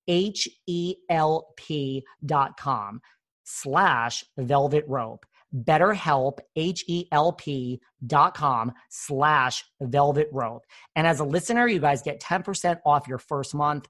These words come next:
Try it. I promise you, you are gonna feel so much better once you talk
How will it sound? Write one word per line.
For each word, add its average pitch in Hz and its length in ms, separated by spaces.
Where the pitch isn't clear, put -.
Try 165 420
it. 131 180
I 135 100
promise 165 600
you, 185 340
you 135 360
are 202 100
gonna 175 180
feel 160 180
so 151 180
much 147 220
better 139 260
once 135 480
you 131 140
talk 131 300